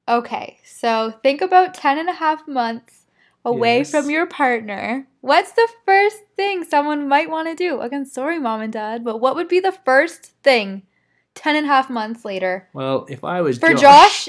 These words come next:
Speaker 1: it was to sort his <laughs> socks.
Speaker 2: I needed to unpack my bag and claim my place in the apartment. This is my home now.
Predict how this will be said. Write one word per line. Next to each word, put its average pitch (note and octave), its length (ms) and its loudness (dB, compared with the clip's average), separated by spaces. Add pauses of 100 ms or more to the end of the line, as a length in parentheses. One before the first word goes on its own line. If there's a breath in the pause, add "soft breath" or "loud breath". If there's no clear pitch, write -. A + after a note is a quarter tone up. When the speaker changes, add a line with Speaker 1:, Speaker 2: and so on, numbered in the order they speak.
Speaker 1:
it D#4 120 6
was F4+ 220 6
to F#4 160 6
sort E4+ 340 6
his F#4+ 300 4
<laughs> - 0 -
socks. A4 760 10
Speaker 2:
I D3+ 260 2
needed E3+ 380 -2
to - 200 -8
unpack C#3 500 -6
my C#3+ 160 -10
bag B2 520 -2
and B2 180 -6
claim C#3 360 -4
my B2+ 160 -2
place A#2+ 480 -10
in A#2+ 240 -8
the A#2 80 -6
apartment. A2 520 -8 (360 soft breath)
This B2 180 -6
is B2+ 120 -6
my B2+ 220 -4
home D3 360 -4
now. A2+ 400 -12